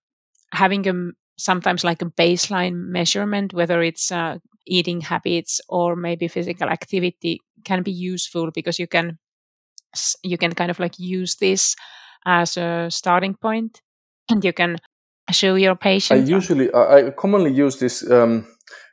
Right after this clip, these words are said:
Speaker 2: it's Saehan's grip, um, strength. I don't know if you're familiar. So you can,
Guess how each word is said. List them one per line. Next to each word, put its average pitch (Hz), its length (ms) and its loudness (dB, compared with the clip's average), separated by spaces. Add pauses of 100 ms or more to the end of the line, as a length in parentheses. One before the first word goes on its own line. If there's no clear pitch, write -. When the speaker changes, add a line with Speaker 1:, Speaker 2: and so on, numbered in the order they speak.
(100)
Speaker 2:
it's - 320 -14
Saehan's 123 720 4 (120)
grip, 160 380 4 (200)
um, 98 560 0
strength. 92 640 -4 (360)
I 95 120 -4
don't 98 100 -4
know 95 120 -2
if 92 140 -10
you're 95 80 -4
familiar. 104 640 -4 (200)
So - 160 -4
you 113 180 -2
can, 113 320 -6